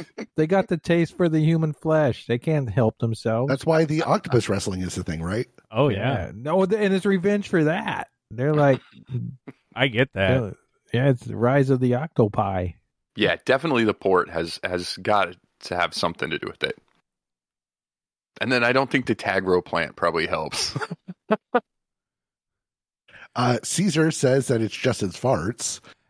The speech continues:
Speaker 4: Hey,
Speaker 2: <laughs>
Speaker 4: there have been
Speaker 1: Uh,
Speaker 4: some times,
Speaker 2: Allegedly.
Speaker 4: there have been some times where I have contributed to the smell, and the smell has been around a lot longer than, say, wildfires.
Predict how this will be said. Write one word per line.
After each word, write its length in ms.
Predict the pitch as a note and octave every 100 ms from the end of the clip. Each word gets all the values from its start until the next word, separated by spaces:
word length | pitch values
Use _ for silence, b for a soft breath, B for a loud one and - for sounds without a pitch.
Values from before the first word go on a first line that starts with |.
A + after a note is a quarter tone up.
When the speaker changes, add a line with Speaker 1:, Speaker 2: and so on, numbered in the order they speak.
| _ -
Speaker 4:
Hey, 320 | D3+ D3 D3
Speaker 2:
<laughs> 1400 | - - - D3 C3+ E3+ C3+ D#3+ F#2 G#3 - G3+ E3 A2 B B
Speaker 4:
there 260 | A2 D3+ F3
have 160 | F#3
been 200 | E3+ E3
Speaker 1:
Uh, 60 | F3
Speaker 4:
some 80 | F3
times, 180 | D#3+ D3+
Speaker 2:
Allegedly. 920 | C#3+ C#3+ C#3+ C#3 D3+ C#3+ D3+ E3 F#3+
Speaker 4:
there 240 | G3+ D#3+ D3+
have 160 | F3
been 160 | F#3 E3+
some 180 | F3+ E3
times 500 | - D3 C#3+ E3 C3
where 200 | C3+ C3
I 100 | C3+
have 260 | B2+ C#3+ C3
contributed 680 | C#3+ - C#3 C3 C3 B2+
to 100 | C3
the 140 | A#2 A#2+
smell, 480 | - A2+ G#2+ C#3+ - _ _ _ _ _ _ _ C#3+
and 640 | C3 B2+ B2 B2 B2 B2+ _ -
the 80 | C3
smell 280 | - F3
has 160 | F3 D#3
been 220 | D3+ D3+
around 600 | D3 C#3+ C#3 C#3 C#3 C#3+
a 140 | B2+ B2
lot 320 | A#2+ B2+ B2+
longer 480 | A#2+ A#2+ B2+ B2 B2+
than, 340 | A#2 A#2+ A#2+
say, 580 | - B2+ A#2+ A2 G#2+ G2+ - _ -
wildfires. 800 | G#2 G#2 G#2 A2+ G#2+ A2+ F#3+ -